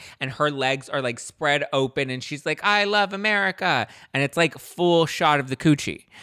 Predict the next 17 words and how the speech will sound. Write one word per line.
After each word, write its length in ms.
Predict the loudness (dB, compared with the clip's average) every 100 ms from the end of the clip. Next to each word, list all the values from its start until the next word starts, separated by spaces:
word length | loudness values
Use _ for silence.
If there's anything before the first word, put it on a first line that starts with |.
| -8 2
Um, 260 | 4 4 2
and 160 | 0 0
then 140 | -2
she 240 | -4 -4
did, 260 | 2 2 4
like, 300 | 0 0 -4
porn 380 | 0 2 2 0
sex 380 | 2 0 0 -4
videos 640 | -2 0 0 0 0 -6 -14 -10
where 400 | 2 6 8 6 2 -8
she 160 | 2
was 160 | 4 4
literally, 480 | 2 2 2 2 2
like, 400 | 2 0 -4 4
doing 260 | 4 4
softcore 800 | 0 4 4 4 -2 0 2 2
porn. 540 | 2 4 4 0 -10